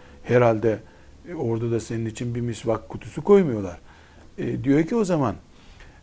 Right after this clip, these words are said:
e, mesela Nevevi gibi bir alim diyor ki, bir kumaş parçasıyla dişlerini temizler diyor.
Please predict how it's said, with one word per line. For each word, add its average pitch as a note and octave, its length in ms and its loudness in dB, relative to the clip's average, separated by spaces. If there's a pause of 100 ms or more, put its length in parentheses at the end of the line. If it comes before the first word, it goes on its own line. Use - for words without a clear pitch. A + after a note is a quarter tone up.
(120)
e, C#3 120 -6
mesela C3 440 4
Nevevi C#3 560 4
gibi G#2 280 -2 (320)
bir B2 120 4
alim A2+ 400 6
diyor G#3 160 0
ki, C#3+ 220 -4
bir F3+ 80 0
kumaş F3 640 4
parçasıyla C#3 1000 2
dişlerini D3 520 2
temizler G#2+ 580 -2
diyor. - 140 -20